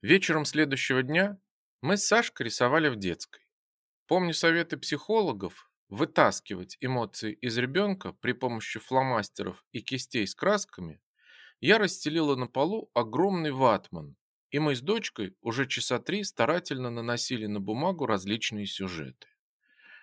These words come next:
О том, что случилось вчера, не говорили.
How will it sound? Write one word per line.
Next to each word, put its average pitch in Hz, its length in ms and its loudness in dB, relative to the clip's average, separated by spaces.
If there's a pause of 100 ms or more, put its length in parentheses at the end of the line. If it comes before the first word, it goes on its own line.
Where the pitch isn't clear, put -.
(300)
О 131 160 6
том, 214 400 2 (180)
что - 260 0
случилось 160 640 0
вчера, 190 340 0
не 185 140 0
говорили. 147 640 4